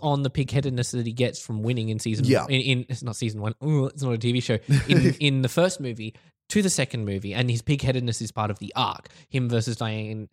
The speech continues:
Speaker 1: Kruger, they're broken up now. They got married at the end of the first, well, they,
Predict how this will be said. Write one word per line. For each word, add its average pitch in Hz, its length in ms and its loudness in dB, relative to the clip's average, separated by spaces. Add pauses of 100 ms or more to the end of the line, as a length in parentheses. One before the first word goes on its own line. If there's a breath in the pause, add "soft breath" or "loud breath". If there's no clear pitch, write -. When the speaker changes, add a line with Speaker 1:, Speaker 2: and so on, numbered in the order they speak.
(120)
Speaker 1:
Kruger, 117 460 0
they're 107 120 -2
broken 107 400 -2
up 131 200 -2
now. 110 240 -2
They 107 120 -2
got 101 200 -8
married 123 340 2
at 104 80 -8
the 117 100 -2
end 113 120 -2
of - 20 -4
the 107 60 -4
first, 110 240 -2
well, 110 100 -2
they, 101 220 -8